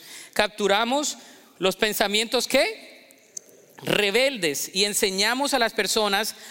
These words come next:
a obedecer a Cristo". Capturamos los pensamientos rebeldes y enseñamos a las personas a obedecer a Cristo. Cuando llegan los pensamientos rebeldes a nuestra vida, los debemos capturar y los debemos desechar.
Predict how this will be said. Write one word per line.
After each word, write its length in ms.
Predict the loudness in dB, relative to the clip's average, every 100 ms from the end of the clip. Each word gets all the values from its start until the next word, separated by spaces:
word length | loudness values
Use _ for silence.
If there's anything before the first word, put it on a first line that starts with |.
| -2
a 120 | 2
obedecer 760 | 4 4 2 2 2 2 0 -4 -16 -20 -20 -6
a 140 | -2 2
Cristo". 520 | 2 2 0 -2 -8 -12 -20 -20 _ _ _ -20 -6
Capturamos 520 | 2 2 4 2 4 2
los 120 | 2
pensamientos 580 | 2 2 2 0 2 4
rebeldes 540 | 4 4 2 0 0
y 20 |
enseñamos 540 | 0 0 2 0 0 0
a 40 |
las 140 | 0
personas 560 | 0 0 2 2 0 -2 -10 -8 2
a 100 | 4
obedecer 420 | 4 4 4 4
a 80 | 2
Cristo. 480 | 2 0 0 -4 -8 -14 -20 -20 -18 -6
Cuando 240 | 0 2 4
llegan 260 | 2 4
los 120 | 2 2
pensamientos 540 | 2 2 2 2 4
rebeldes 480 | 4 6 4 2 2
a 60 |
nuestra 300 | 2 2 2
vida, 280 | 4 4 2 -2 -8
los 140 | 0 2
debemos 400 | 4 4 2 2
capturar 720 | 0 0 2 4 4 4 2
y 40 |
los 140 | 2 2
debemos 340 | 2 2 2
desechar. 600 | 2 2 2 2 2 0